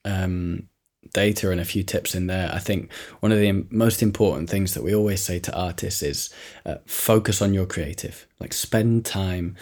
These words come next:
focusing on your track, spend time focusing on your music video, your promo clips.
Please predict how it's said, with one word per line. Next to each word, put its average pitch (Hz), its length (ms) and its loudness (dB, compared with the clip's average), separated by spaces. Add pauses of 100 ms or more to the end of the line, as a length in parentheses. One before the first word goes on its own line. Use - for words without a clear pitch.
(160)
focusing 98 540 0
on 95 100 2
your 90 100 -2
track, - 380 -8
spend 101 320 0
time 110 220 0
focusing 98 360 -4
on 92 120 0
your 90 80 -2
music 90 300 -4
video, 76 260 -8
your 95 180 -2
promo 92 460 -2
clips. - 420 -6